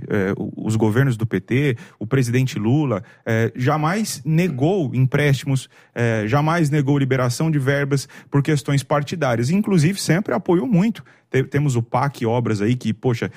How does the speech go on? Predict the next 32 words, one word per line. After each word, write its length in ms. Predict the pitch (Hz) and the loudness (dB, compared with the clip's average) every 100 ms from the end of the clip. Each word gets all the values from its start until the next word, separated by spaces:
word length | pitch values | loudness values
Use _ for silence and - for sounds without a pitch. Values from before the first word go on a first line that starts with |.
| - - | -14 -4
é, 200 | 104 104 | -2 0
liberou 400 | 95 110 110 123 | 0 2 2 4
uma, 280 | 127 117 98 | 2 0 0
uma 160 | 104 | -2
quantidade 400 | 104 117 - 110 | 0 -2 0 0
absurda 600 | 120 - 120 - 135 156 135 | 0 -2 -2 -2 0 0 -2
de 100 | 113 | -2
dinheiro 240 | 113 127 | 0 2
ao 80 | 110 | 2
redor 220 | 107 117 | 2 0
do 60 | 101 | 2
Brasil, 280 | 104 104 | 0 0
inclusive 300 | 143 120 139 | 0 0 0
pra 140 | - 120 | 0 0
várias 220 | 120 165 | 0 -2
prefeituras 720 | - 147 131 104 131 139 113 - _ | -2 -2 -2 -2 0 0 -2 -10 _
e 80 | 113 | -4
estados 380 | 123 - 117 123 | -4 0 0 0
que 100 | - | 0
não 180 | 120 165 | 2 2
são 220 | - 143 | 0 0
governados 540 | 135 120 117 104 107 | 0 2 0 0 -2
pela 180 | - 131 | -2 -2
esquerda, 420 | 151 - 135 160 214 - - - | -2 0 -2 -2 -6 -14 -18 -10
e 80 | |
tudo 300 | 254 233 202 | -6 -2 0
isso 340 | 190 202 247 240 - | 0 0 -4 -6 -4
é 200 | 170 - | -2 -4
feito 440 | - 170 190 220 | -6 -4 -4 -4
de 120 | 202 | -4
maneira 360 | 190 156 160 202 | -2 0 0 -2
pró-Brasil. 960 | - 190 180 208 190 240 226 160 196 | -4 -4 -2 -4 -4 -2 0 0 0